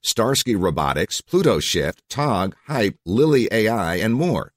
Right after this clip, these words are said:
I didn't think it was possible to start a company on a visa in the U S, let alone scale one to hit the next major milestone so quickly,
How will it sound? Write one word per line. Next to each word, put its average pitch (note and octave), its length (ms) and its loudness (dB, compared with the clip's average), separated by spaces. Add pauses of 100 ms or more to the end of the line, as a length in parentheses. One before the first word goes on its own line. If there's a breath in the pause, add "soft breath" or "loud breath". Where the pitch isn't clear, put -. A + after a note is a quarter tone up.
(600 soft breath)
I G#3+ 200 0
didn't A3 240 2
think F3 260 0
it F#2 140 0
was E2+ 160 -2
possible A2+ 480 0
to C#2+ 100 -6
start A#2+ 300 0
a E2+ 40 -2
company D2+ 380 -4
on D2+ 160 -4
a C#2+ 60 -2
visa E2+ 480 0
in D#2+ 160 -2
the D2+ 140 0
U C2+ 200 -4
S, A1 320 -10
let G2 160 0
alone E2+ 340 -2
scale A#2 480 0
one D2 280 -4
to D#2 100 -4
hit G#2+ 200 0
the D#2+ 100 -4
next F#2 360 -2
major F#2 440 -2
milestone E2+ 720 -2
so G2+ 180 0
quickly, F2+ 500 -4